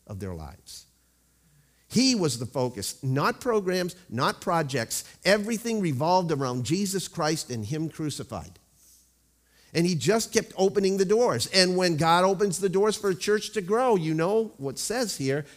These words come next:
no one, absolutely no one can stop it. No one can obstruct it. "The gates of hell will not prevail against it," Jesus said. That was Jesus' promise to Peter in Matthew sixteen eighteen.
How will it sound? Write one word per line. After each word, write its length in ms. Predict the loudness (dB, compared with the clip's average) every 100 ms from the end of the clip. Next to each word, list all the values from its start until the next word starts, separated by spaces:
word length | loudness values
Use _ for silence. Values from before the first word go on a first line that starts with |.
| -8
no 340 | -2 2 4
one, 380 | 2 2 -2 -4 -6
absolutely 840 | -2 -2 -2 -2 0 0 0 -2 -4
no 320 | -2 2 2
one 300 | 2 -2 -4
can 200 | -6 -6
stop 560 | -6 -10 -4 -2 0 -2
it. 320 | -8 -10 -20 _ _ _ _ _ _ _ _ _ _ _ _ _ _ _ _ _ _ _ _ _ _ _ _
No 280 | 4 8 8
one 200 | 8 6
can 140 | 2 0
obstruct 680 | 0 -2 -4 -2 -4 -2 -2
it. 140 | -2 -4 -20 _ -20 -16 -2
"The 100 | 2
gates 340 | 4 2 0
of 100 | -2
hell 240 | 2 2
will 160 | 2 0
not 280 | 2 0 0
prevail 340 | 0 2 2
against 540 | 2 4 4 4 0 -2
it," 240 | -4 -4
Jesus 400 | -4 -4 -4 -6
said. 340 | -4 -4 -4 -8 _ _ _ _ _ _ _ _ _ _ _
That 160 | -4 -2
was 140 | -2
Jesus' 500 | -2 -2 -2 -4 -8
promise 500 | -6 0 0 0 -4
to 80 | -8
Peter 340 | -6 -4 -2
in 80 | -2
Matthew 340 | -2 -4 -6 -8
sixteen 540 | -8 -8 -8 -6 -4
eighteen. 460 | -4 -6 -8 -8